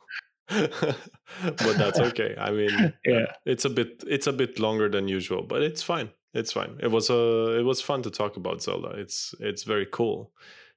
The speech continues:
Speaker 1: uh, what
Speaker 2: It
Speaker 1: they
Speaker 2: is a
Speaker 1: have
Speaker 2: cool
Speaker 1: achieved.
Speaker 2: franchise.
Speaker 1: Yeah.
Speaker 2: They have a lot of, I mean, the, you can break it down in a lot of different ways. We just basically skimmed over the game franchise, not really touching on the,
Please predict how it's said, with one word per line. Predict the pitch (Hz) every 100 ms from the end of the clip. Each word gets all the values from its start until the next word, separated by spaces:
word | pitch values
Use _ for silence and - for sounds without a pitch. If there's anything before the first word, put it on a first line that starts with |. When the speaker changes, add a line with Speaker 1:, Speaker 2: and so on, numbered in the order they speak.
| _ -
Speaker 1:
uh, | 87 85 85
what | 87 147
Speaker 2:
It |
Speaker 1:
they | -
Speaker 2:
is | 85
a |
Speaker 1:
have | 85
Speaker 2:
cool |
Speaker 1:
achieved. | 110 - -
Speaker 2:
franchise. | - - - - -
Speaker 1:
Yeah. | 110 101
Speaker 2:
They | 147
have | 139 143
a | 123
lot | 123 123
of, | 117
I | 147 165
mean, | 156 147
the, | 156 160
you | 165 151
can | 156
break | 143 135
it | 123
down | 127 123 120
in | 127 120
a | 117
lot | 117 117
of | 117 - - - _ - 135
different | - 120 120 123
ways. | 156 147 135 - -
We | 143 131
just | 127 - - _
basically | 127 120 - 123 120
skimmed | 123 - - 120
over | 120 113 117 113 - - - _
the | -
game | 117 117
franchise, | 113 113 110 113 110 - - - - - 160
not | 131 143
really | 131 139 123
touching | 143 143 135 123
on | 117 117
the, | 110 107